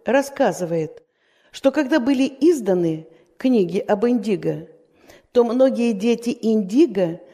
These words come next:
приводили родителей в магазин, чтобы те купили им эти книги.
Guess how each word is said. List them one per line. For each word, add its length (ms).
приводили 600
родителей 680
в 80
магазин, 680
чтобы 300
те 180
купили 420
им 300
эти 340
книги. 680